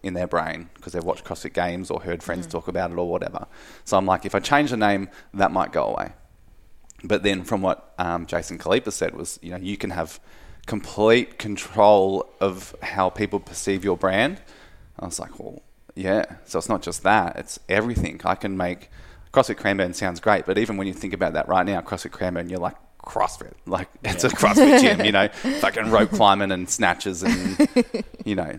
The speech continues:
Speaker 1: chalk dust and all that shit, which is
Speaker 2: <laughs>
Speaker 1: cool. But I think at the same time, we're realizing the way I am as a person, I'm not the grungy CrossFit person.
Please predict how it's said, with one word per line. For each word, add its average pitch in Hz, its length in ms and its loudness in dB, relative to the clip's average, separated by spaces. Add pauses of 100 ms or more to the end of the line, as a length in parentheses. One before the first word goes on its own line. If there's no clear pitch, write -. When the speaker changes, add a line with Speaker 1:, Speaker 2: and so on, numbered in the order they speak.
Speaker 1:
chalk - 340 2
dust 87 360 -2
and 82 260 -10
all 92 160 0
that 90 200 -4
shit, - 280 -8
which 214 200 2
is 208 120 2
Speaker 2:
<laughs> 196 80 -2
Speaker 1:
cool. 170 560 4 (800)
But - 500 6
I 113 80 0
think 139 260 0
at - 120 -2
the 117 60 -2
same 110 340 0
time, 104 260 2
we're 98 160 2
realizing 95 880 -2 (160)
the 101 100 2
way 101 460 4 (240)
I 101 200 6
am 107 100 0
as 101 120 -2
a 98 40 -4
person, 95 640 -4
I'm 92 360 -4
not 101 200 4 (240)
the 101 120 -2
grungy 95 400 0
CrossFit - 400 -4
person. 90 600 -2